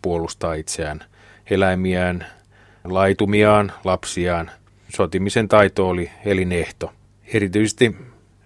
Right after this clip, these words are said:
sellaisina jaksoina, kun skyyttalaismiehet hyökkäsivät pitkäksi aikaa ulkomaille, kuten esimerkiksi vuonna seitsemänsataaseitsemänkymmentä Lähi-itään kahdenkymmenenkahdeksan vuoden ajaksi.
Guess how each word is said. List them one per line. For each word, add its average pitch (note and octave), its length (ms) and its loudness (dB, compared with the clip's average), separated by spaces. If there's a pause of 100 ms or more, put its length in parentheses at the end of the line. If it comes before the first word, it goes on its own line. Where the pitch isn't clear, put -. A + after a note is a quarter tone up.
sellaisina G#2+ 580 0 (360)
jaksoina, G#2+ 580 2
kun F#2 200 -6
skyyttalaismiehet F#2+ 1120 0
hyökkäsivät G2 680 0
pitkäksi - 460 -4
aikaa E2+ 520 -2
ulkomaille, F2+ 720 -2 (960)
kuten G2+ 340 -4
esimerkiksi C3 760 0 (380)
vuonna A2+ 440 0
seitsemänsataaseitsemänkymmentä G#2 1800 -2 (200)
Lähi-itään F#2 840 2
kahdenkymmenenkahdeksan F2 1160 -4
vuoden E2 340 -4
ajaksi. D#2 520 -10